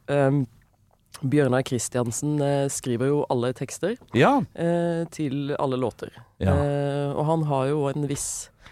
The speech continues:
Speaker 1: mystikk til, eh, tekstene sine,
Speaker 2: Ja.
Speaker 1: hvor, eh, jeg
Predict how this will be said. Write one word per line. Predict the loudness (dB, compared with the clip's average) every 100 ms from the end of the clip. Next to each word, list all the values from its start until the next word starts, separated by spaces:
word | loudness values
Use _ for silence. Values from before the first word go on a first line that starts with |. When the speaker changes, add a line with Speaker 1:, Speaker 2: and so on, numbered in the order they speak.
| -20 _ _ 0
Speaker 1:
mystikk | 2 2 0 -2 -4 -10 -18 -18 -20 _
til, | 0 2 2 2 2
eh, | 2 2 -2
tekstene | -2 -6 -4 -4 -2
sine, | -2 -2 -4 -8
Speaker 2:
Ja. | 2 4 4
Speaker 1:
hvor, | 2 0 0
eh, | 2 2 2 2 0 -4 -16 _ _ _ _ _ _ _ _ -12 -6 0
jeg | 0